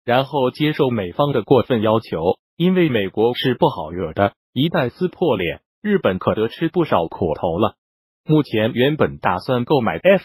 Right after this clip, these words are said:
三十五的潜在客户都吓跑了，不过光是这些盟友的订单，就让美国获益不少。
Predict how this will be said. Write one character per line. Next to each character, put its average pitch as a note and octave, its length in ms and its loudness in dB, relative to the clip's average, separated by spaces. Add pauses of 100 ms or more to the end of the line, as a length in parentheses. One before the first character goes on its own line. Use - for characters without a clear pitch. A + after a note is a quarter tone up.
三 D3 240 -2
十 - 160 0
五 A#2 200 0
的 F2 100 0
潜 F#2+ 280 0
在 A#2+ 180 -2
客 D#3 200 0
户 A#2+ 160 -2
都 D3+ 200 0
吓 B2+ 220 0
跑 D#2 280 -2
了， G2 220 -2 (260)
不 A2+ 140 0
过 A#2 260 2
光 F3+ 240 2
是 F#3+ 180 0
这 E3+ 180 0
些 C#3+ 200 -2
盟 A#2 160 -4
友 A#2+ 160 4
的 F2 100 -6
订 C3 240 2
单， G#2+ 240 0 (220)
就 C3+ 140 6
让 B2+ 220 2
美 G2+ 200 0
国 G#2 180 0
获 D#3+ 220 4
益 G#2 140 0
不 B2+ 180 6
少。 - 280 -6